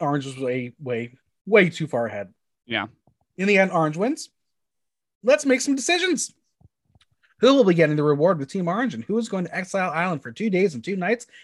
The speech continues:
Speaker 1: and access to power? Hai shares that it was simple, as one of them looked like one of them needed to eat. Lindsay is gonna join them, and next, Roxroy will go to exile, or will someone swap with him?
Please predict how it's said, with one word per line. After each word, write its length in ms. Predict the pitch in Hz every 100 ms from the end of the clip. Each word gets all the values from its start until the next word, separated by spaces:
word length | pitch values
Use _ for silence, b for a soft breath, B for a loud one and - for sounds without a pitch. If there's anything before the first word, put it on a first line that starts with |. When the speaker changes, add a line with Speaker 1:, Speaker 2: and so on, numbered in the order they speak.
| -
Speaker 1:
and 120 | 98
access 360 | 131 202 - 196
to 80 | 233
power? 440 | 185 107 104 107 _ _ _ _ _ _ _
Hai 380 | - 226 262 330 -
shares 360 | - 240 220 214
that 80 |
it 40 | 196
was 140 | 185
simple, 360 | - 170 220 233
as 240 | 170 170 143
one 120 | 156
of 60 |
them 140 | 170 185
looked 180 | 196 -
like 180 | 233 180
one 160 | 233
of 60 | 311
them 160 | 302
needed 200 | 294 285
to 140 | 233 226
eat. 180 | 294 - _ _ _ _
Lindsay 480 | 139 220 262 180 196
is 120 | 170
gonna 160 | 190 202
join 280 | 139 107 107
them, 260 | 139 240 -
and 320 | 185 180 180
next, 420 | 180 220 262 -
Roxroy 760 | 170 196 - 214 196 202 208 208
will 140 | 185
go 200 | 160 156
to 120 | 170
exile, 480 | 160 151 - 160 196
or 80 | 180
will 140 | 156
someone 360 | 147 - 156 160
swap 240 | 175 170
with 100 | 185
him? 220 | 208 233